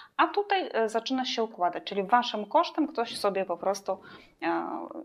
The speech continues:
naprawił, no można powiedzieć, naprawił związek, tak? Wiadomo, że takim sposobem to tutaj, e, się naprawia na jakiś czas, tak? Wiadomo, bo jeżeli człowiek nie pracuje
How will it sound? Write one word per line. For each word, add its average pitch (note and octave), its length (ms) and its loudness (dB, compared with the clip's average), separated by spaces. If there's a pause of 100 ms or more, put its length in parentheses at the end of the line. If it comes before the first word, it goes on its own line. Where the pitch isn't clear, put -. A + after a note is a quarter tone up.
(140)
naprawił, G3+ 720 0
no A#3+ 120 0
można A#3 340 2
powiedzieć, G3 400 -2
naprawił F#3+ 480 0
związek, E3 540 -10
tak? E3+ 200 -10
Wiadomo, F#3 340 -2
że D#3 120 -6
takim F3+ 400 -6 (2250)
sposobem F#3 640 -6
to F#3 100 -10
tutaj, F3 400 -2
e, D3+ 60 -4 (560)
się - 160 -6
naprawia G3+ 640 6 (760)
na G3+ 100 -2
jakiś G3 380 -4
czas, E3+ 340 -6
tak? - 220 -6
Wiadomo, E3+ 320 -4
bo D#3 180 -4
jeżeli F#3 340 -6
człowiek F3+ 380 -4
nie G#3 160 -2
pracuje G3+ 560 -2